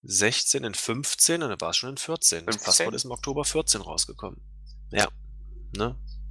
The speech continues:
Speaker 2: Müsste im vierzehn gewesen sein sogar, ne? Guck mal, da hast du fünf Jahre. Und ich sag mal, wenn du, wenn, wenn du guckst, dass wir in der User Group Leute haben, die das Q fünf noch immer gerne
Speaker 1: Ja, auch
Speaker 2: benutzen,
Speaker 1: gerade wenn du jetzt mal hinguckst
Speaker 2: äh,
Speaker 1: und dann noch mal
Speaker 2: ne?
Speaker 1: kurz zurück einen Schritt halt irgendwo zu den neuen Geräten und den Formfaktoren, ne? Es gibt ja noch so viele Leute, die immer wieder sagen, „Hier, das Passwort, das ist op-, optimal“, ne?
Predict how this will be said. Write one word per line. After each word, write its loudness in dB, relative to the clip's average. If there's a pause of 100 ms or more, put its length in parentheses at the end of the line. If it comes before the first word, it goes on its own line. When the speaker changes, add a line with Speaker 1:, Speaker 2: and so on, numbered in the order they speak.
Speaker 2:
Müsste -2
im -4
vierzehn 0
gewesen 0
sein -2
sogar, 0
ne? 0
Guck -4
mal, 0
da -2
hast -2
du -8
fünf -4
Jahre. 0
Und -2
ich 0
sag 2
mal, 2
wenn 0
du, 4 (320)
wenn, 4
wenn 4
du -2
guckst, -4
dass -6
wir 2
in -2
der 0
User -2
Group -2
Leute 0
haben, 0
die -4
das -6
Q -12
fünf -4
noch -2
immer 4
gerne 4
Speaker 1:
Ja, 10
auch 4
Speaker 2:
benutzen, -2
Speaker 1:
gerade 6
wenn 2
du 0
jetzt 2
mal -2
hinguckst 4
Speaker 2:
äh, 4
Speaker 1:
und 0
dann -6
noch -6
mal 2
Speaker 2:
ne? 0
Speaker 1:
kurz 4
zurück 2
einen -8
Schritt -4
halt -2
irgendwo -8
zu -2
den -10
neuen 2
Geräten 2
und -12
den -6
Formfaktoren, 0
ne? 2
Es 6
gibt -10
ja -4
noch -8
so -6
viele -8
Leute, -2
die -10
immer -6
wieder 0
sagen, -2
„Hier, 0
das 2
Passwort, -4
das 2
ist -2
op-, -12
optimal“, -2
ne? -8